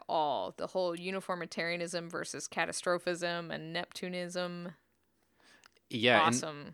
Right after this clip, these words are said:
Speaker 2: we, we've talked about this a little bit on a past show as
Speaker 1: Mm-hmm.
Speaker 2: well. So
Speaker 1: Yeah.
Speaker 2: I don't remember what number, but we'll, we'll find it and link it in.
Speaker 1: <laughs> Uh, yeah, so that's, uh, super cool and also unexpected.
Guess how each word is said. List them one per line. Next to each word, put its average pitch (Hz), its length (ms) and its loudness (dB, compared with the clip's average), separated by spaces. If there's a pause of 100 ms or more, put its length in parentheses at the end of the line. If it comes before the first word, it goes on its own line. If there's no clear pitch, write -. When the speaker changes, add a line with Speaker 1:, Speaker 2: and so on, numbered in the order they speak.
Speaker 2:
we, 147 120 8
we've 151 180 6
talked 175 240 10
about 127 180 8
this 113 180 4
a 113 40 2
little 104 180 4
bit 101 140 6
on 90 140 4
a 90 40 -2
past 87 260 2
show 80 380 -4 (760)
as 92 120 0
Speaker 1:
Mm-hmm. 92 80 -4
Speaker 2:
well. 85 320 2 (140)
So 90 420 2
Speaker 1:
Yeah. - 220 -6
Speaker 2:
I 113 60 0
don't 113 120 2
remember 95 240 -2
what 87 160 0
number, 110 320 2
but 90 220 -2
we'll, 87 260 -4 (140)
we'll 92 100 -2
find 82 240 -2
it 932 100 -4
and - 100 -2
link - 160 6
it 381 100 4
in. - 80 -10
Speaker 1:
<laughs> 285 100 8 (1700)
Uh, 202 300 4
yeah, 160 240 0
so - 220 -4
that's, 190 280 0
uh, 160 340 2
super 185 360 -8
cool 151 340 -4
and 165 120 -6
also - 420 -4 (260)
unexpected. 220 640 -4